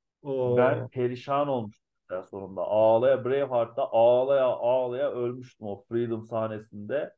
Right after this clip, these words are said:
Speaker 2: Gerçekten mesela çocukluğuma dair en unutamadığım film anılarından biridir. O Mel Gibson'a o yüzden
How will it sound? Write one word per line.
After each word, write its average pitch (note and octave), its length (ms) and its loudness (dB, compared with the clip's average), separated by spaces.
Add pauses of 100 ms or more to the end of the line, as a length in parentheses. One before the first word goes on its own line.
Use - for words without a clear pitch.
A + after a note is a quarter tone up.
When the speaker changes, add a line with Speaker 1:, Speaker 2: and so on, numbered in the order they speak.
(580)
Speaker 2:
Gerçekten C#3+ 580 2
mesela D3 640 0
çocukluğuma C#3 720 -4
dair C#3+ 280 4
en C3 320 -4
unutamadığım C3+ 680 -4
film B2+ 180 -12
anılarından B2+ 600 -2
biridir. C3 300 -8
O A#2 140 -4
Mel A#2+ 260 2
Gibson'a D3 400 -4
o C#3+ 100 0
yüzden D3 400 -2